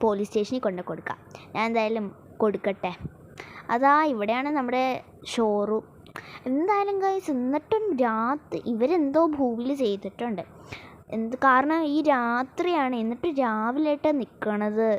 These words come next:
എന്താണെന്നറിയില്ല. ഞാനെന്തായാലും ഇത് അവർക്ക് കയ്യിൽ കൊടുക്കട്ടെ ട്ടോ.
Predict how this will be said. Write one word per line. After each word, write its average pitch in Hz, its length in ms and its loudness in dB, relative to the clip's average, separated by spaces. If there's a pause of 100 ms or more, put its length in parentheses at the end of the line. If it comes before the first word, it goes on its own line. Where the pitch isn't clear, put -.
(140)
എന്താണെന്നറിയില്ല. 302 920 2 (440)
ഞാനെന്തായാലും 320 540 4
ഇത് 294 120 2
അവർക്ക് 240 580 2
കയ്യിൽ 220 260 2
കൊടുക്കട്ടെ 185 680 -2
ട്ടോ. 175 220 -2